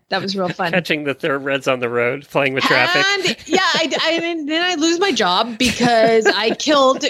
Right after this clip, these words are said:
Speaker 1: two horses on the road. I get it. I, that's exactly where my heart went. I,
Speaker 2: Yep.
Speaker 1: they're dead.
Speaker 2: It always goes there immediately when you get out the door. It's like, oh,
Speaker 1: Now, the
Speaker 2: God.
Speaker 1: perfectly ironic thing was they actually, my in-laws live in the neighborhood nine-tenths of a mile away, and they were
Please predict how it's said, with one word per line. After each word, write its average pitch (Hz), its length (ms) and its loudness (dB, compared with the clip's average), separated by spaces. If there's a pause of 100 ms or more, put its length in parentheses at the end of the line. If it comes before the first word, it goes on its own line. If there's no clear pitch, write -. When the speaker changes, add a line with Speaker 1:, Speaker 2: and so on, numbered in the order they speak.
Speaker 1:
two 285 220 2
horses 240 400 0
on 254 120 2
the 294 80 -4
road. 403 280 0
I 233 140 2
get 254 220 2
it. 156 160 -2
I, 247 120 2
that's 240 320 -2
exactly 226 420 -2
where 208 200 0
my 196 180 -2
heart 180 220 -2
went. 151 220 -6
I, - 80 0
Speaker 2:
Yep. 202 220 4
Speaker 1:
they're 208 180 2
dead. 170 360 -4
Speaker 2:
It 302 140 0
always 240 280 2
goes 208 280 0
there 180 220 2
immediately 185 520 0
when 175 120 -2
you 165 60 -6
get 165 140 0
out 160 160 0
the 160 80 -6
door. 139 260 -8
It's 123 180 -14
like, 151 220 -8
oh, 151 120 -2
Speaker 1:
Now, 254 180 4
the 233 160 2
Speaker 2:
God. 208 180 0 (140)
Speaker 1:
perfectly 269 500 2
ironic 190 460 0
thing 170 180 -2
was 170 180 -2
they 190 140 2
actually, 185 460 2
my 175 240 2
in-laws 175 520 2
live 185 380 0 (180)
in 185 120 4
the 180 60 4
neighborhood 175 520 2
nine-tenths 180 520 4
of 190 80 -2
a 196 60 2
mile 190 220 2
away, 214 280 4
and 202 160 6
they 202 100 4
were 208 300 2